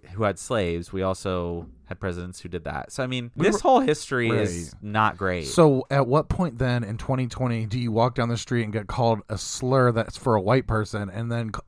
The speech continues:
Speaker 2: go complain
Speaker 1: And then
Speaker 2: to where
Speaker 1: complain.
Speaker 2: they write an email, a school email
Speaker 1: Oh
Speaker 2: that
Speaker 1: my
Speaker 2: says,
Speaker 1: God.
Speaker 2: "Guys, we need to be really careful about
Speaker 1: Yeah.
Speaker 2: what we're saying to white people."
Speaker 1: We don't call white people pilgrims here.
Speaker 2: The pilgrim <laughs> word has gotta go.
Speaker 1: We've gotta stop saying the P word.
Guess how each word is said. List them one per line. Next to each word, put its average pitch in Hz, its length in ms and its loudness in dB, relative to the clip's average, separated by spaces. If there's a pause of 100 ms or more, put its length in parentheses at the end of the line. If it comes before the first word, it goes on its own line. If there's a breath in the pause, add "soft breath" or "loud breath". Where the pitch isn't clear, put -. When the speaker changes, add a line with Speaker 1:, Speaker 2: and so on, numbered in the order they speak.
(140)
Speaker 2:
go 151 240 6
complain 135 360 2
Speaker 1:
And 139 80 4
then 139 120 4
Speaker 2:
to 147 60 0
where 143 240 8
Speaker 1:
complain. 87 440 2
Speaker 2:
they 143 160 2
write 143 220 6
an 139 140 0
email, 139 360 4
a 117 60 0
school 143 220 0
email 135 180 4
Speaker 1:
Oh - 60 6
Speaker 2:
that - 60 6
Speaker 1:
my 285 120 6
Speaker 2:
says, 277 100 4
Speaker 1:
God. 208 640 8
Speaker 2:
"Guys, 139 440 4
we 139 60 0
need 143 120 2
to 143 60 2
be 160 100 6
really 123 640 6 (160)
careful 113 720 4
about 113 240 2
Speaker 1:
Yeah. 98 60 4
Speaker 2:
what 113 120 6
we're 123 120 8
saying 120 420 0
to - 120 -2
white 107 260 -2
people." 110 720 0
Speaker 1:
We 120 120 2
don't 156 180 6
call 151 200 2
white 123 200 6
people 123 240 0
pilgrims 101 580 0
here. 85 420 0
Speaker 2:
The 151 100 4
pilgrim 160 440 6
<laughs> 180 80 10
word 151 160 4
has 127 140 -4
gotta 135 280 2
go. 113 480 0
Speaker 1:
We've 135 200 4
gotta 147 200 8
stop 139 280 2
saying 123 240 0
the 110 60 -2
P 107 220 -2
word. 90 460 -2